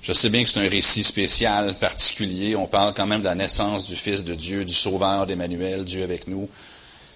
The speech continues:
Mais c'est pas pour rien que Dieu a confié son Fils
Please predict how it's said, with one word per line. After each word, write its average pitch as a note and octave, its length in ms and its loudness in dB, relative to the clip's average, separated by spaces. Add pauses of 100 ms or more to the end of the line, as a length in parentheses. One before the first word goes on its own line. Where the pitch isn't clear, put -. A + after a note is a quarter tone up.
(200)
Mais D2 100 -8
c'est - 140 -4
pas D#3+ 120 0
pour - 240 -4
rien F#2+ 300 -2 (680)
que - 100 -8
Dieu G2 340 -2
a D#2 80 -4
confié G#2+ 680 -4
son F#2 320 -2
Fils - 540 -6